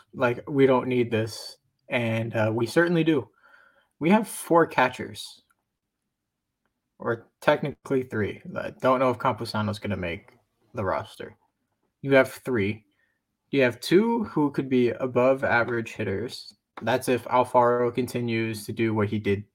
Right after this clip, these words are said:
in training. Guy's been killing it. He deserves his props. But at that point, you have two catchers who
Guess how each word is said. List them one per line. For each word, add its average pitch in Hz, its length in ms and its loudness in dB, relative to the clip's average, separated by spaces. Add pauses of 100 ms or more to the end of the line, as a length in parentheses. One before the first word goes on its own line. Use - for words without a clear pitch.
(160)
in 92 100 -6
training. 120 560 -2
Guy's 104 320 -4
been 104 140 -6
killing 113 340 -2
it. 104 160 0
He - 140 -4
deserves 104 360 -4
his - 160 -10
props. - 400 -10 (1200)
But 131 200 6
at 131 140 6
that 135 200 6
point, 117 380 -4 (720)
you 143 180 0
have 127 340 2
two - 160 0
catchers 151 600 2
who 120 420 2